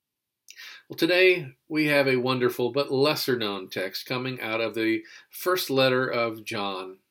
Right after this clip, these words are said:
"Beloved, we are God's children now. What we will be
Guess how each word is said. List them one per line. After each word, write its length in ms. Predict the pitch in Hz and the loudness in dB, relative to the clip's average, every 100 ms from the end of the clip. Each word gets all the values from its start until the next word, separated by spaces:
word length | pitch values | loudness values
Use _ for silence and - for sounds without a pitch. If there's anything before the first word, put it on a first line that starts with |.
| _ _ _ _ _ _ _ _ _ _ _ - | _ _ _ _ _ _ _ _ _ _ _ -2
"Beloved, 680 | 165 180 185 135 107 - - _ _ _ _ _ | 2 4 2 0 -4 -6 -20 _ _ _ _ _
we 240 | - 143 147 | -4 2 4
are 120 | 131 | 2
God's 420 | 131 127 131 - | 0 0 -2 -4
children 760 | - 143 135 120 135 131 131 - _ _ _ _ | -2 0 0 0 -4 -4 -8 -14 _ _ _ _
now. 800 | 104 113 131 160 131 87 82 - - - _ _ | -12 -4 -2 -2 -4 -6 -12 -16 -20 -20 _ _
What 240 | 156 143 156 | -4 -4 0
we 160 | 160 | 0
will 360 | 160 196 320 294 | 2 0 -2 -2
be 480 | 117 110 127 139 | 0 2 2 -2